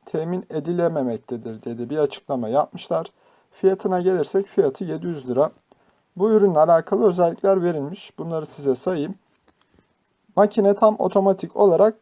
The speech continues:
çalışarak yumurta çıkım yüzdesi arttırmaktadır. Yani yazılanı tamamen size aktarıyorum arkadaşlar.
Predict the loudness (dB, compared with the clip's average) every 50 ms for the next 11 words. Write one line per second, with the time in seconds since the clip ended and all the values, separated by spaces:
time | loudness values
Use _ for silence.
0 | _ _ -4 -2 0 2 2 0 0 -2 0 0 0 -2 -2 -8 _ _ _ _
1 | _ _ _ _ _ _ _ _ _ _ _ _ _ _ _ _ 0 2 4 4
2 | 4 2 2 0 -2 -4 -4 -6 -6 -4 -4 -4 -4 -4 -6 -8 -8 -8 -6 -4
3 | -6 -6 -2 _ 2 2 2 2 -2 -4 -2 0 0 -2 -2 -2 -6 -8 -6 -6
4 | -8 -10 -12 -18 _ _ _ _ _ _ _ _ -10 -8 -8 -8 -8 -12 -16 -20
5 | _ -20 -20 _ -20 -20 -20 -20 _ 0 2 2 2 2 0 -2 -2 -2 -4 -4
6 | -4 -4 -2 0 0 0 -2 -4 -8 -8 -10 -10 -8 -6 -4 -2 -4 -4 -4 -4
7 | -2 -2 -2 -2 -2 -4 -6 -8 -8 -8 -8 -8 -8 -10 -8 -8 -8 -8 -8